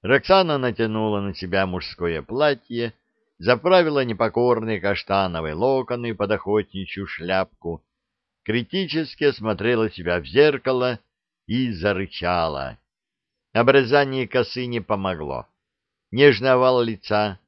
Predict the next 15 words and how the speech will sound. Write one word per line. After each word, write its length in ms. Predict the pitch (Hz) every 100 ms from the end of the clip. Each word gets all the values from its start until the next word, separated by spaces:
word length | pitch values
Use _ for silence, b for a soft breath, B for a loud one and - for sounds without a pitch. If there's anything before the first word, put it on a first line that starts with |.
| _
ширина 560 | - - 101 104 104 104
бёдер, 580 | 95 98 95 90 87 82 _ _ _
характерно 760 | - 110 110 - 131 131 117 107
выпеченная 920 | 110 98 95 - 90 87 82 82 80
грудь 540 | 85 110 123 107 - _ _ _ -
и 100 | 120
ряд 260 | 113 98
других 440 | 78 107 98 98 98
особенностей, 1000 | 95 - 95 92 104 110 - 123 120 - _
почти 640 | 107 107 - - 117 117 110
неуловимых, 840 | 110 117 117 107 113 113 110 - _ _ _ _
сразу 500 | - - 165 175 143
выдавали 480 | 139 139 123 117 117
её 420 | 113 98 87 92
пол. 460 | 85 - 82 71 65